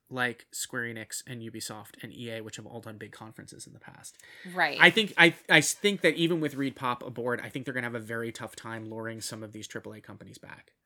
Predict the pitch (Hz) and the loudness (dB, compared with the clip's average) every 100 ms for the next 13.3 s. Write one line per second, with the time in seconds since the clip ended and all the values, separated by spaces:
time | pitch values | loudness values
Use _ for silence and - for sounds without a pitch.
0 | - - 196 185 185 190 190 180 175 175 | -18 0 2 2 0 -6 -8 -10 -8 -8
1 | 160 214 185 196 190 202 185 220 233 196 | -4 -2 -2 -2 -8 -8 -6 -4 -4 -4
2 | 190 170 160 - 151 160 190 180 185 180 | -6 -6 -8 -8 -8 -6 -8 -8 -8 -8
3 | 170 165 - 165 - 180 233 196 170 170 | -6 -8 -10 -12 -4 -2 -2 -2 -4 -2
4 | 165 165 160 165 226 165 143 - - - | -2 -2 -4 -4 -4 -6 -6 -8 -8 -8
5 | - - 156 151 - 147 - 208 202 - | -10 4 8 8 6 2 2 4 2 2
6 | 254 185 180 190 220 185 170 151 120 151 | 0 0 -2 0 0 2 6 6 6 6
7 | 151 156 151 135 139 120 123 127 113 - | 4 4 0 0 -2 -4 -4 -4 -6 -10
8 | 131 117 107 139 123 107 131 - 139 143 | -10 -12 -6 -4 -4 -4 -6 -4 -2 -2
9 | 151 139 127 123 127 143 135 123 - - | 0 -4 -4 -4 -6 -4 -6 -6 -10 -18
10 | - - - 175 226 262 262 - 185 202 | -20 -20 0 8 10 10 6 4 2 2
11 | 185 175 160 - _ _ _ _ _ - | 4 2 0 -6 _ _ _ _ _ -12
12 | 143 147 117 139 120 117 - - 107 90 | -6 -4 -2 -2 -2 -8 -8 -8 -10 -12
13 | - - - | -8 -8 -8